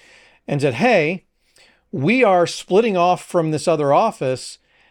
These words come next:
and we want you to do our I T.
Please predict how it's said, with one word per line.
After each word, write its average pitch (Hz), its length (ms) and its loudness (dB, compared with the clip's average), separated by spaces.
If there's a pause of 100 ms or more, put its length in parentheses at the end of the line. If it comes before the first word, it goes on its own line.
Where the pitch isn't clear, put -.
(480)
and 156 420 2
we 165 140 2
want 202 340 0
you 208 100 0
to 180 80 -2
do 165 180 2
our 151 180 4
I 139 100 2
T. 151 640 -4